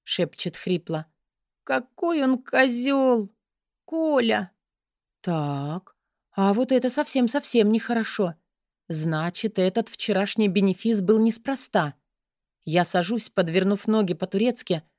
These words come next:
показывая, что готова слушать, если, конечно, подруга готова говорить.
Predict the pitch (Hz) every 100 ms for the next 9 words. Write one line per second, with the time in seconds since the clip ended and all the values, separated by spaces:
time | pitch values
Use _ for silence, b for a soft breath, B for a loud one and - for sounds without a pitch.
0 | _ _ - 208 262 208 185 180 - 208
1 | 220 254 247 - 240 180 - - - _
2 | _ _ 165 160 156 156 180 185 175 185
3 | 170 185 190 185 180 196 214 196 196 220
4 | 226 151 -